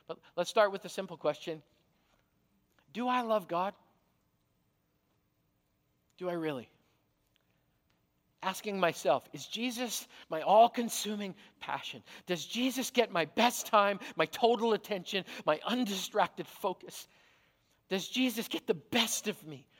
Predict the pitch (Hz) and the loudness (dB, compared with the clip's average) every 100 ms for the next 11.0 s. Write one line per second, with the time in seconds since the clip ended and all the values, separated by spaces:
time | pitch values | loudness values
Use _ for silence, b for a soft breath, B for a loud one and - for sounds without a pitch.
0 | B B _ - 208 220 190 139 - - | B B _ 4 6 6 4 -2 -6 -20
1 | - b b - 185 175 190 233 - 156 | -20 b b -6 -4 0 4 4 4 -6
2 | - - 156 165 170 220 180 - - 143 | -8 -10 -8 -6 4 4 4 -6 -14 -14
3 | - - 233 214 135 - 180 156 - 254 | -12 -6 -4 -4 -8 -12 -12 -12 -8 -4
4 | 262 214 226 - B B B - - 190 | -2 -2 -4 -4 B B B -10 -2 4
5 | 254 220 254 254 - 208 175 208 202 190 | 4 4 -4 -4 -2 -4 -2 2 2 2
6 | B B 151 214 196 - 139 175 - 226 | B B -2 0 0 -2 -6 -6 -6 -2
7 | 269 247 254 - 220 - 220 202 - 160 | -2 0 -4 -2 -4 0 2 2 0 -2
8 | 156 - - 247 214 233 - B 240 160 | -2 -2 -2 0 0 -4 -4 B 0 0
9 | - 196 170 202 247 240 240 - - 233 | 2 2 4 8 6 6 0 -6 -14 -14
10 | 180 170 160 147 - 247 247 247 240 - | -8 0 0 -2 -4 -4 -2 -4 -4 -8